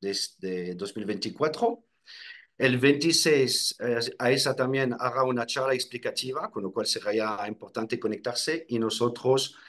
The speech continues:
ya a raíz de eso, la semana después, un-, unos cinco o diez días después, haremos otro webinar en que sí, ahí entraremos un poco más en detalle de todo lo que es el nuevo Real Decreto, con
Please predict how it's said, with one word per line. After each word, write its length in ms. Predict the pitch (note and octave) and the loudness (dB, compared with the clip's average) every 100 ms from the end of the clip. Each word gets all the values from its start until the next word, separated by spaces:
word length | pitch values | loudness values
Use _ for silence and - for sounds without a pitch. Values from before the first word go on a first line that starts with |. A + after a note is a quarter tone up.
| - | -8
ya 260 | G2+ B2 B2+ | 4 6 6
a 220 | A#2+ A#2 | 4 4
raíz 320 | A#2 A#2+ A#2+ | 6 4 2
de 180 | A2+ B2 | 0 2
eso, 420 | C3+ - C#3+ D3 | 2 2 2 2
la 100 | B2 | 0
semana 260 | A2+ A2 A2 | -4 -6 -4
después, 560 | A2+ G#2+ - C3+ C3 | -4 -4 2 2 2
un-, 520 | A2+ A2 G#2+ G#2 F#2+ F#2 | -2 -4 -4 -8 -10 -10
unos 180 | G#2 G2 | -6 -4
cinco 260 | A#2 A2+ | -2 -4
o 20 | A2+ | -2
diez 160 | A2 | -2
días 200 | A2+ A#2+ | 2 2
después, 460 | A#2+ B2+ D3 D#3 - - _ - | 2 2 2 2 0 -10 _ -2
haremos 500 | G#2+ A2+ B2 A#2+ - | 2 4 4 2 -2
otro 260 | B2 B2 B2 | -4 0 2
webinar 480 | B2 B2 B2 C3+ A#2+ | 2 2 2 0 0
en 100 | A2 | -2
que 120 | G#2 | -2
sí, 440 | - - A#2+ A2 _ _ | 0 0 0 -4 _ _
ahí 260 | - G#2+ A#2 | -2 2 4
entraremos 580 | A2+ A2+ A2+ A#2+ A#2+ A#2 | 2 0 0 2 0 -2
un 120 | A2+ | -2
poco 260 | A#2+ A2+ A#2 | -2 -2 -2
más 240 | A#2 A#2 | -2 -2
en 100 | A2 | -2
detalle 380 | G#2+ G#2+ A#2+ A#2 | -4 -4 -2 -4
de 140 | G#2 | -6
todo 200 | G2 A2+ | -4 0
lo 60 | A#2 | 0
que 100 | A#2 | -2
es 100 | A2 | -4
el 100 | G#2+ | -2
nuevo 260 | A#2 A2+ G#2+ | 0 0 0
Real 220 | - G#2+ | -2 -2
Decreto, 680 | A2+ A2+ C#3+ C#3+ D3 D#3 - _ _ _ _ _ _ _ - | -2 0 2 2 2 -2 -4 _ _ _ _ _ _ _ 2
con 360 | C3+ A2+ F2+ | 4 4 2